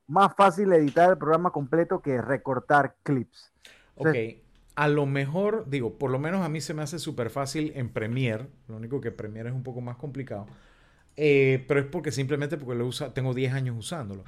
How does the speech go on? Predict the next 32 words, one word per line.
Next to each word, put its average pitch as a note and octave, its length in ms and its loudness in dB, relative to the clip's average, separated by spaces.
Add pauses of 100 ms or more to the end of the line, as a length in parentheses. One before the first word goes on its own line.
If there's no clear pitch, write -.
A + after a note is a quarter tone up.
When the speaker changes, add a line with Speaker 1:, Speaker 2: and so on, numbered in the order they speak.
(460)
Speaker 2:
Am, B2 760 -4 (380)
yo C#3 160 -6
estoy G#3+ 160 -2
buscando G#3 380 -6
aquí F3 240 -6
ahorita D#3+ 340 -2
mismo D#3 480 -4
un C#3 260 -10
par C#3+ 280 -4
de D3 280 2
tutoriales C3 840 -8
de B2+ 100 -4
Filmora B2 720 -8
que C3+ 100 -10
a A#2+ 40 -6
lo A#2 100 -8
mejor A2+ 320 -10
te C#3 120 -10
podrían A#2+ 540 -10
servir. B2 600 -8 (600)
Escríbeme F#3 680 -4
ahorita C#3 340 -4
en D3+ 100 -6
el A2 180 -6
chat D#3 400 -8
y D3+ 80 -12
te C3 160 -6
los A2 220 -8
mando. A#2 500 -8
¿Tú C3+ 160 -12
tienes F3 280 -6
Telegram? G2+ 540 -4